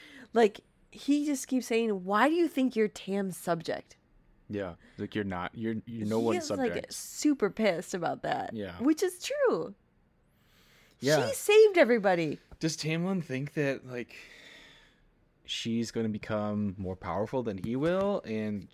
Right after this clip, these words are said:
Speaker 2: try to keep her at bay, or?
Speaker 1: No. I think Tamlin has this, like, I don't know. I don't know. Tamlin is, just annoys me.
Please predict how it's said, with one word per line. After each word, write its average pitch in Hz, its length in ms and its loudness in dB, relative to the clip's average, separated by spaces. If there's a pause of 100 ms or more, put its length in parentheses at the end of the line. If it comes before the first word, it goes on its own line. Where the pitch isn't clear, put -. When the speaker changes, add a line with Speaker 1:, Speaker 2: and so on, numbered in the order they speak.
Speaker 2:
try 110 180 -4
to 104 80 -6
keep - 240 -6
her 107 120 0
at 95 260 -4
bay, 147 500 -2
or? 98 360 -2
Speaker 1:
No. 302 600 0 (500)
I 311 120 6
think 427 300 2
Tamlin 269 460 0
has 233 180 -2
this, 202 240 -6
like, 180 360 -4 (1160)
I 254 180 0
don't 277 260 0
know. 151 560 -2 (300)
I 226 120 2
don't 214 180 -2
know. 92 300 -6
Tamlin 302 500 -2
is, - 360 -6 (1500)
just - 220 -12
annoys 180 340 -6
me. - 260 -8